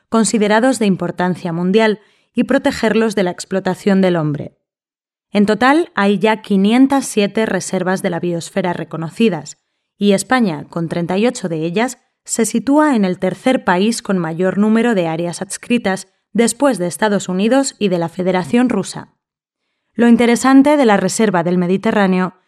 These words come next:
es que es la primera reserva intercontinental, es decir, la primera que se encuentra ubicada entre dos continentes, y es también la primera en contar con el mar en medio de sus límites.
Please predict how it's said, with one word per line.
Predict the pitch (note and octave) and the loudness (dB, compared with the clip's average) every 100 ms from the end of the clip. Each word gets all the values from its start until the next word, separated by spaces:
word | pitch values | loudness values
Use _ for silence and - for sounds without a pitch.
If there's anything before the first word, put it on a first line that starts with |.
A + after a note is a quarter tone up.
| _ - | _ -2
es | A3 | -2
que | A3+ A3 | 2 2
es | B3 | 2
la | A3 G3+ | 2 2
primera | G#3 G#3 C4+ D4+ | 2 4 4 4
reserva | A#3+ G#3 - A3 A3 A3 | 2 -2 0 0 2 2
intercontinental, | G3+ F#3 F3 F3 F3+ F3 F3 G#3+ G3 D3 - _ _ - | 2 -2 -4 -4 -2 -2 0 0 0 -2 -8 _ _ -2
es | A3 F#3+ | 0 2
decir, | F3+ - D#3 - _ _ _ | -2 -4 -10 -12 _ _ _
la | G#3 G3+ | 0 2
primera | G#3+ A#3+ B3 A#3 | 4 4 4 2
que | A#3 G3 | 0 -2
se | F#3 | 0
encuentra | F3 F#3 F3 E3+ | 0 0 0 0
ubicada | F3 G3 G3+ - - | 0 0 2 0 0
entre | G#3 G3 G3 | 0 2 2
dos | G#3+ G#3 | 0 0
continentes, | F#3 E3 D#3 D3 C#3 - - _ _ _ - | -2 0 -2 -4 -6 -10 -18 _ _ _ -2
y | F#3+ | 0
es | E3 | 0
también | F#3 F#3+ A3 G3+ | 0 4 4 4
la | E3 | 0
primera | G3+ A3+ A#3 G#3 - _ - | 4 4 4 0 -2 _ -4
en | G#3+ | -2
contar | G#3+ A3 G#3+ C4 C#4 | 2 2 2 0 2
con | G#3+ | 2
el | F#3 | 2
mar | F#3 G#3+ - | 2 2 0
en | A3 G3 | 2 2
medio | F3 E3+ E3 | 2 0 -2
de | D#3+ | -4
sus | - E3+ G3 | -6 -4 2
límites. | G3 E3 D3+ C#3 - | 2 2 -4 -14 -16